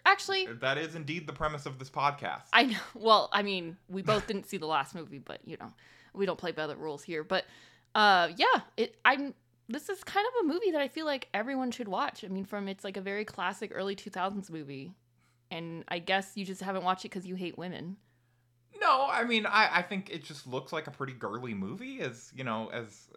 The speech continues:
Speaker 2: like, a kid around that time, and I was just like, "Eh, I don't know."
Speaker 1: I actually watched this
Speaker 2: It doesn't have superheroes in it. Why would I watch it?
Speaker 1: <laughs> God. Well, Elle Woods is kind of a superhero, though.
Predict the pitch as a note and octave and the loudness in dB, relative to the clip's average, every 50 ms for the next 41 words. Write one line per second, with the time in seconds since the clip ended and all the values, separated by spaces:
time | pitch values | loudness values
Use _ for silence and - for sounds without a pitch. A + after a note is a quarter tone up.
0 | - - - - - - A2 A2 G#2+ - A2 G2+ - - A#2 C#3+ F3+ G#3 E3+ D#3+ | -20 -20 -20 -20 -14 -8 -8 -8 -8 -8 -12 -10 -6 -4 -2 -2 -2 -4 -2 -2
1 | D3+ D#3 D#3+ D#3 D#3+ F3 - - D#3+ D3+ E3+ G3+ B3 A#3+ E3 G#2+ G2 G2+ G#2+ A#2 | -2 -2 -2 -2 -4 -4 -4 -4 -4 -2 -2 -2 -2 -2 -2 -2 -2 -2 -2 -4
2 | A2+ - - A#2 - - - C3 C3 - B3 C#4 B3+ - - G#3 F#3+ F#3 F3+ F3+ | -4 -8 -16 -20 -14 -10 -10 -8 -8 -8 -10 -12 -12 -14 -14 -12 -10 -10 -8 -8
3 | F#3+ E3+ B2+ G#2+ A2+ B2+ _ _ - - - - - - A3+ C4+ D#4 D#4+ - - | -10 -10 -10 -10 -12 -12 _ _ -20 -20 -20 -10 -4 0 2 2 2 2 0 0
4 | F#4+ D#4 C#4+ C4+ C#4 - - - - C4 B3 A#3+ A#3 - - - - - - - | 0 4 4 4 4 2 -2 -6 -2 0 0 0 -2 -4 -8 -16 -18 -18 -18 -16
5 | - B2+ C3 - F#3+ - G3 G3 F#3 - - - G#2+ F#2+ - B2 G#2+ A2 G2+ F#2 | -14 -12 -8 -6 -6 -2 0 0 0 0 -2 -6 -6 -4 -4 -4 -4 -2 -4 -4
6 | F#2 F2+ G2+ F2+ D#2+ - - C3 E3 E3+ D#3+ D#3+ E3+ E3 E3 E3 D#3 D3+ - - | -6 -6 -8 -10 -8 -4 -2 -2 -2 0 0 -2 -2 -2 -2 -2 -4 -4 -6 -12
7 | - - - G#3+ - - - - - - - _ - - - - - - - - | -10 -8 -8 -8 -6 -6 -8 -8 -10 -16 -18 _ -20 -20 -20 -20 -20 -20 -20 -20
8 | _ _ _ _ - - - _ _ _ _ _ _ - B3 A#3+ - G#3 C4 D#4 | _ _ _ _ -20 -20 -20 _ _ _ _ _ _ -14 -8 -4 -2 0 2 4
9 | C#4 B3+ C4+ A3+ A3 - A#3 A3+ - - A#3 G#3+ G3 E3+ F3+ - G#3 F#3+ - F3 | 4 4 2 2 0 -2 -4 -4 -4 -6 -6 -4 -4 -6 -6 -8 -8 -8 -6 -6
10 | F3+ F3+ D#3 D3 C3 - - - - - G3 | -4 -4 -4 -4 -4 -6 -8 -10 -10 -12 -12